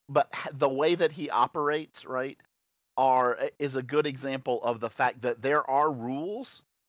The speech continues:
and you know this because he can manipulate them to do things. Like, if you soak a phone book in, in holy seven up,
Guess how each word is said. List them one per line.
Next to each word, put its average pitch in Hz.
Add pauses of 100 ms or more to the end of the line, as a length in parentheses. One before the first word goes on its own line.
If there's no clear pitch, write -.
(280)
and 123
you 139
know 175
this 135
because 139
he 170
can 156
manipulate 135
them 110
to -
do 117
things. 80
Like, 113 (720)
if 156
you 165
soak 170
a 143
phone 185
book 123 (120)
in, 120 (760)
in 127 (160)
holy 202
seven 165
up, 143